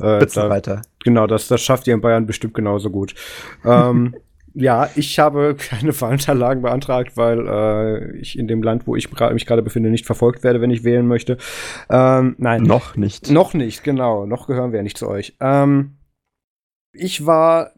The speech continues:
Speaker 1: die Woche wieder die ganze Zeit in Berlin und, äh, hab tatsächlich recht wenig machen können außer arbeiten und war da ziemlich sehr beschäftigt. Aber hab's tatsächlich geschafft, am Montag, ähm, was auszuprobieren, weil ab, am Montag wurde ja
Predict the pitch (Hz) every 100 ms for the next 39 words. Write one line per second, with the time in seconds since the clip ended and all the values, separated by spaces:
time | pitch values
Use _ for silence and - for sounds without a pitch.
0 | - 143 135 147 139 135 131 123 143 -
1 | 143 131 123 113 180 233 - 143 143 143
2 | 139 127 123 127 139 139 143 143 131 120
3 | - 131 131 - 156 123 - 107 107 98
4 | - 98 104 101 101 107 135 117 107 104
5 | 107 - 113 110 110 113 - 139 131 127
6 | 117 113 - 147 156 151 143 - 156 -
7 | 123 117 120 180 208 - 143 147 - 127
8 | 127 123 127 123 - - - - 123 -
9 | 151 - 151 139 113 113 135 143 113 113
10 | 117 - 143 - 123 131 185 175 123 131
11 | 151 139 127 123